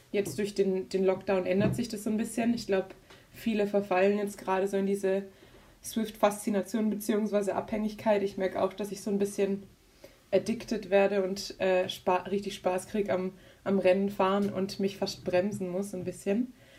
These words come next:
Ähm, aber ja, ich, ich glaub halt grundsätzlich, wenn man über Zwift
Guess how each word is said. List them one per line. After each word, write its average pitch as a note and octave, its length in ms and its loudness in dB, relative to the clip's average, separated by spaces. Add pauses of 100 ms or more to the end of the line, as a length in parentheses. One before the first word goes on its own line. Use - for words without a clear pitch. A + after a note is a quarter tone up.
(360)
Ähm, F#3+ 540 6 (1000)
aber F#3+ 280 6
ja, E3+ 240 6
ich, F#3+ 60 -2 (120)
ich - 140 -6
glaub G3+ 180 4
halt G#3+ 140 -2
grundsätzlich, G#3+ 680 0 (280)
wenn G3 100 2
man G3 140 6
über G3 160 4
Zwift - 460 -4